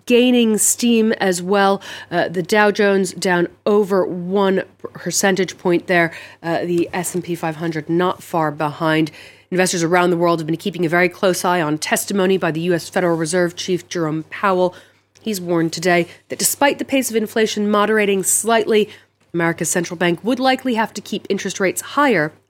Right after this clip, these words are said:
for longer than previously expected. Take a listen.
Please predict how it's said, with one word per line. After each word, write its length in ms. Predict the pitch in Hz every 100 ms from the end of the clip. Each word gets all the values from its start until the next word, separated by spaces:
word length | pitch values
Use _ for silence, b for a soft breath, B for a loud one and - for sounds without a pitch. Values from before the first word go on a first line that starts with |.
| _
for 100 | 220
longer 540 | 208 247 320 202 131
than 180 | 156 196
previously 500 | 226 160 147 151 -
expected. 500 | 180 - 123 151 190
Take 200 | 185 185
a 20 | 151
listen. 360 | - 101 123